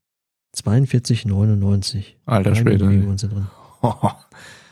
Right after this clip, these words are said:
Speaker 1: Äh, wenn ich, wenn's jetzt, äh, wenn's jetzt, äh, vielleicht vierundzwanzig neunundneunzig gewesen wäre, hätte ich gesagt, jo, vielleicht haben sie einen Zahlendreher drin, aber ja.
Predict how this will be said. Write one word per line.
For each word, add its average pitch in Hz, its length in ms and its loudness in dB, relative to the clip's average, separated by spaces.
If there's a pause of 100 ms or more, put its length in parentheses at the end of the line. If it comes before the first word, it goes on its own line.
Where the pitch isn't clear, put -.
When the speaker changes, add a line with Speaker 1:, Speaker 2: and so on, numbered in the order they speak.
(920)
Speaker 1:
Äh, 104 200 0
wenn 107 100 2
ich, 104 220 -2
wenn's 107 220 0
jetzt, 104 260 -2
äh, 98 160 -2
wenn's 104 240 0
jetzt, - 240 -4
äh, 104 180 -4
vielleicht 101 380 -4
vierundzwanzig 113 720 0
neunundneunzig 117 580 2
gewesen 107 400 -2
wäre, 147 140 0
hätte 143 100 0
ich 139 80 -4
gesagt, 127 140 -2
jo, 117 400 0
vielleicht 110 260 -6
haben 110 100 0
sie 104 100 -2
einen 95 60 -2
Zahlendreher 135 540 -2
drin, 101 240 -6
aber 101 400 -8 (1900)
ja. 95 320 -2